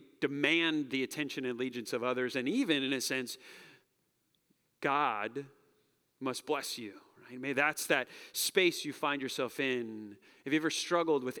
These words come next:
arrogance? Have you ever struggled with vanity? Have you ever struggled with pride?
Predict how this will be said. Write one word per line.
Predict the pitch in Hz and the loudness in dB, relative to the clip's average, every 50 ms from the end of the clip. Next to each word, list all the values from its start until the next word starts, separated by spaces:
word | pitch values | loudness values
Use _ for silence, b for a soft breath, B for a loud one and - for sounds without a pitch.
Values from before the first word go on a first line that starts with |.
| - | -2
arrogance? | 139 143 143 139 127 113 120 101 92 - - - - - - - - - _ _ _ _ _ _ _ _ _ _ _ _ - | 0 2 4 2 2 0 -4 -8 -8 -10 -12 -12 -10 -10 -12 -12 -14 -18 _ _ _ _ _ _ _ _ _ _ _ _ -4
Have | 143 | -2
you | 156 | -2
ever | |
struggled | 147 - - 175 170 160 156 139 | -2 0 0 0 2 2 2 0
with | 131 110 | -2 -2
vanity? | 113 120 131 131 135 127 113 107 95 85 - - - _ _ _ | -2 0 0 0 0 -2 -4 -6 -8 -12 -16 -20 -20 _ _ _
Have | - 123 | -18 -8
you | 123 | -6
ever | 139 135 | -4 -4
struggled | - - 170 151 143 135 | -2 0 0 0 0 -2
with | 123 120 - - | -4 -6 -10 -12
pride? | - - 139 127 123 127 127 120 113 104 104 104 | -6 -2 0 2 2 2 0 -2 -4 -6 -8 -12